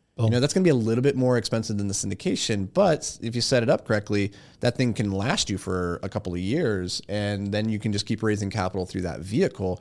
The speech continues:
Speaker 2: kind of amortize the expenses. That, that might be a good option.
Speaker 1: Yeah, 'cause unless you're doing some, like, really high-end, like, massive Airbnb properties, like, you know, for us, it, the, the, the point where it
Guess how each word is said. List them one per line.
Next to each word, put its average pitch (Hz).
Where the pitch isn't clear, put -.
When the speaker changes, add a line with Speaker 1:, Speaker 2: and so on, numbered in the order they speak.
Speaker 2:
kind 120
of 85
amortize 107
the 90
expenses. 110
That, 101
that 120
might 147
be -
a 104
good 98
option. 90
Speaker 1:
Yeah, 202
'cause 147
unless 175
you're 247
doing 139
some, 123
like, 120
really 123
high-end, 113
like, 107
massive 117
Airbnb 127
properties, 135
like, 113
you 143
know, 123
for 147
us, 185
it, 143
the, 139
the, 135
the 147
point 160
where 139
it 131